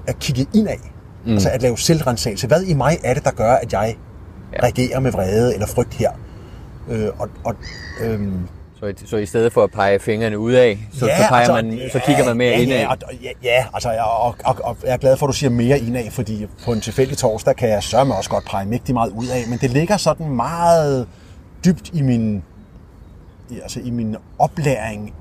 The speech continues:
Speaker 1: også at kigge indad, eller
Speaker 2: Mm.
Speaker 1: kun at kigge indad, eller i hvert fald være åben for at kigge indad.
Speaker 2: Mm.
Speaker 1: Øh, jeg snakker meget med mennesker om at kigge indad, så det er bare blevet en meget naturlig sideproces. Og det var ikke noget, der gjorde et stort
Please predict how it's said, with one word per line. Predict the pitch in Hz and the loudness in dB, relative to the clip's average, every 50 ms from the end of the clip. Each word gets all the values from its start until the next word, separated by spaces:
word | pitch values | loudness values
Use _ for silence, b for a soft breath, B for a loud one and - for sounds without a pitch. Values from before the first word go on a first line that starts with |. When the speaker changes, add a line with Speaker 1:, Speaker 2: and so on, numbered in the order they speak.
| - - - | -18 -2 2
Speaker 1:
også | 135 147 165 - 190 | 2 4 4 4 2
at | 165 - | 0 -2
kigge | - - 131 113 123 113 120 | -2 -6 -6 -4 -4 -4 -4
indad, | 120 127 123 117 107 90 | -4 -4 -4 -4 -4 -4
eller | 101 110 98 101 | -6 -4 -4 -4
Speaker 2:
Mm. | 101 92 | -4 -4
Speaker 1:
kun | 98 123 196 | 0 0 0
at | 339 | 0
kigge | - - 208 151 131 | 0 -2 -4 -4 -4
indad, | 120 110 127 131 135 135 123 107 | -4 -4 -4 -2 0 0 0 0
eller | 107 117 120 | 2 0 0
i | 113 | 0
hvert | 123 127 | 0 0
fald | - 156 143 | 0 2 2
være | 135 120 - | 2 2 4
åben | 143 170 202 - - 277 - | 4 4 4 4 2 -2 0
for | - 180 | 0 0
at | 160 - | 0 0
kigge | - 165 143 151 139 | -4 -10 -10 -8 -8
indad. | 139 143 135 123 101 | -6 -4 -4 -4 -4
Speaker 2:
Mm. | - 104 104 101 95 95 B B B B - - | -6 -8 -8 -8 -10 -12 B B B B -10 -6
Speaker 1:
Øh, | 117 117 | -4 0
jeg | 117 117 | 0 0
snakker | - - - - 123 120 117 170 - 226 | 0 -2 -2 0 0 0 2 2 0 2
meget | 196 151 131 131 | 2 2 2 2
med | 135 123 | 2 2
mennesker | 120 131 185 202 - 208 | 2 2 0 0 0 0
om | 175 151 | 0 0
at | 147 139 | -4 -4
kigge | - 156 135 127 | -4 -4 -4 -4
indad, | 123 123 123 117 | -4 -6 -6 -6
så | 120 139 | -6 -6
det | 131 151 147 - | -6 -6 -6 -6
er | 170 | -4
bare | - - 151 175 | -2 -2 -2 -2
blevet | 175 180 170 | -2 -4 -6
en | 156 143 | -4 -2
meget | 131 147 | -2 -4
naturlig | 160 156 - - - 170 160 156 | -4 -6 -6 -6 -6 -6 -4 -4
sideproces. | 139 - - - 135 120 131 147 156 - - - - 113 - - 98 - - - - B B B B B B B B B B - - | -4 -6 -4 -4 -2 0 0 0 -2 -2 -6 -8 -8 -6 -6 -6 -6 -8 -8 -10 -10 B B B B B B B B B B -8 -6
Og | 131 113 | 0 2
det | 143 | 4
var | 135 170 | 6 6
ikke | 165 156 | 4 4
noget, | 151 143 151 | 4 4 4
der | 156 | 4
gjorde | - 147 131 | 2 0 0
et | - - | 0 0
stort | - - 170 202 | 0 0 0 0